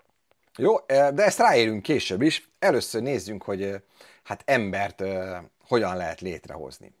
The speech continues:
Ugye, akit fölismer a rendszer, hogy föl tudja ismerni. Hát az emberek létrehozására egyrészt van valami fajta bin,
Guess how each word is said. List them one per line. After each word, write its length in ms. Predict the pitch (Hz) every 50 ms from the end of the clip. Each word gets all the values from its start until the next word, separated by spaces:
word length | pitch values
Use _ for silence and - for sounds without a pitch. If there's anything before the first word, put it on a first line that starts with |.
| _ _ - _ _ - - - - - - - - - _ _ _ _ _ _ _
Ugye, 180 | - 127 151
akit 200 | 147 - - 143
fölismer 500 | - - 120 104 104 90 - - 101 101
a 40 | 95
rendszer, 440 | 90 90 85 80 78 - - 82 78
hogy 100 | 73 -
föl 200 | - - 117 101
tudja 200 | - 92 85 95
ismerni. 340 | 92 - - 90 82 82 87
Hát 120 | 90 _
az 80 | - -
emberek 400 | 196 233 220 165 135 131 123 -
létrehozására 760 | 156 165 151 120 135 123 120 110 120 117 110 - - 120 139
egyrészt 320 | 165 170 139 107 - -
van 160 | 143 156 147
valami 240 | 123 120 120 113 110
fajta 340 | - - 113 101 - - 101
bin, 380 | 107 110 131 131 120 113 123